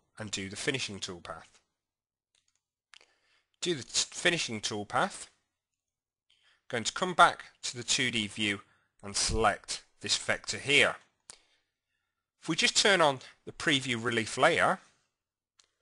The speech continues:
we can see the three D model lies within this vector that we've created. We're gonna do exactly the same settings by using that machine relief tool,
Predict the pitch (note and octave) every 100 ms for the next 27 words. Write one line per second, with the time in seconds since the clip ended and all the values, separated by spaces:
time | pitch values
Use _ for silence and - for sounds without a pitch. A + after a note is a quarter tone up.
0 | _ _ C3+ - D3 B2+ - - F#3+ G3+
1 | G#3 F3+ F3 A2 A2+ D3 C#3 C3+ C#3 D3+
2 | A#2+ G#2 C3 - - _ _ _ _ _
3 | _ - A2+ A#2+ A2+ G#2+ - G#2+ - -
4 | G2+ G2+ G2+ G#2 - A#2+ C3 B2+ - F2
5 | - _ _ _ _ _ _ _ _ _
6 | - _ _ _ _ _ - B2+ C3 A#2+
7 | E3+ C3 C3 B2+ G#3 G#3+ A3 F#3 - E3
8 | D3 - B2 - E3 G3+ - A#2+ A#2 -
9 | A#2 G#2+ - G3 G3 D3+ B2+ A#2 - -
10 | C3 C#3 G3+